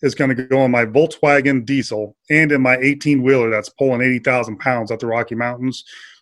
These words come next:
and there's no difference there? There's nothing that can be gained or lost."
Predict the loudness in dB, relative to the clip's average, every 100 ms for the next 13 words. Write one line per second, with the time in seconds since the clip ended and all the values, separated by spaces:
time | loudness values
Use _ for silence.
0 | 0 2 2 2 2 4 2 2 -2 2
1 | 2 2 0 2 2 2 2 2 0 0
2 | 0 0 0 0 0 -2 -4 -12